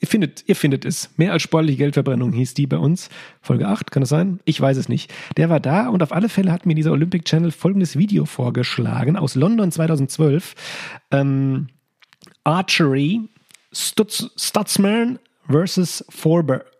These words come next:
Forsberg. Ja, ähm, das waren allerdings die,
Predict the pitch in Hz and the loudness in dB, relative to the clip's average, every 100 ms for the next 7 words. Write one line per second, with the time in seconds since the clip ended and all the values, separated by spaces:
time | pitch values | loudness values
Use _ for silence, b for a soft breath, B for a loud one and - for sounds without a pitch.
0 | _ - 160 208 - - 131 113 - - | _ 0 2 2 0 0 0 0 -6 -16
1 | B B B B 120 127 208 - - - | B B B B 0 0 -2 -8 -18 -20
2 | _ 139 135 135 139 156 - - _ - | _ 0 2 0 0 -4 -10 -20 _ -20
3 | - _ _ 135 - 139 151 160 143 147 | -20 _ _ -2 0 0 2 2 2 2
4 | 139 - - 131 127 123 123 | 2 0 -2 0 0 0 -2